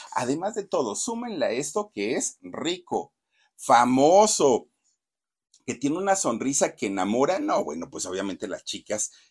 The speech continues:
caen rendidas a sus pies y miren que por los brazos de George Clooney han pasado, uf, bueno, la lista es enorme.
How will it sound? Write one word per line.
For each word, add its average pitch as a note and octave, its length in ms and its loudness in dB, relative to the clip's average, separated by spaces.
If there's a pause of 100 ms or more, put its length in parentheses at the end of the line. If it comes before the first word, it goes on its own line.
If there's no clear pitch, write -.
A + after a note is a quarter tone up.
(100)
caen G#2 320 -4
rendidas G2 520 -4
a C2+ 120 -14
sus - 220 -14
pies C#3 360 -4
y A#2 160 -8
miren E3 460 0
que F2+ 100 -8
por F2 260 -8
los F#2 160 -8
brazos D3 440 -4
de E2 120 -14
George A2 400 -6
Clooney G2+ 400 -4 (300)
han G#3+ 340 0
pasado, F3+ 760 4
uf, A4+ 640 6
bueno, D#3+ 400 2
la A#2+ 160 4
lista E3 540 4
es - 340 0
enorme. A2+ 760 0